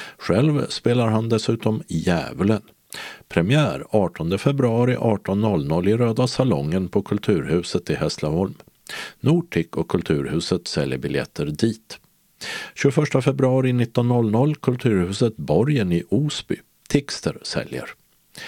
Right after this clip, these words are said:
Tjugotredje februari nitton noll noll, Stadsteatern Lund. Ticketmaster och Visit Lund säljer biljetter. Tjugofemte februari arton noll noll, Kulturhuset Anders i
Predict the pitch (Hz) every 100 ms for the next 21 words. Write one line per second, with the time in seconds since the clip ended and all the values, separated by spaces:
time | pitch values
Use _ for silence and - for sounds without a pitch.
0 | - - - - - - 90 90 90 87
1 | 95 110 113 104 107 110 110 104 107 -
2 | 101 107 110 95 95 139 127 - 110 -
3 | - 85 90 120 - 87 71 110 160 90
4 | - - _ _ - 80 - - 76 76
5 | - - - 139 113 - 98 85 113 147
6 | 71 - - 64 - 123 - - - -
7 | _ _ _ _ _ - - - - -
8 | - 76 85 78 73 85 101 87 87 85
9 | 90 101 127 101 - 104 113 110 87 90
10 | 123 - 120 120 117 101 101 - 107 -
11 | 110 90 87 -